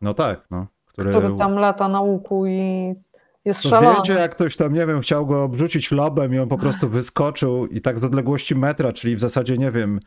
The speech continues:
Speaker 1: ćwierć milisekundy zajęło mu to, żeby
Speaker 2: Tak.
Speaker 1: wyskoczyć i złapać piłkę i jestem, a ten gość nawet nie wypuścił jej z rąk. To było przepiękne. To,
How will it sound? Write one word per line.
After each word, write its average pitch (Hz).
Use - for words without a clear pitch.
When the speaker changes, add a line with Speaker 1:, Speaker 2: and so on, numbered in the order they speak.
Speaker 1:
ćwierć 160
milisekundy 156
zajęło 147
mu 143
to, 156
żeby 143
Speaker 2:
Tak. 143
Speaker 1:
wyskoczyć 160
i -
złapać 143
piłkę 131
i 117
jestem, 127
a 107
ten 127
gość 139
nawet 135
nie 135
wypuścił 135
jej 135
z 113
rąk. 135
To 123
było 120
przepiękne. 127
To, 104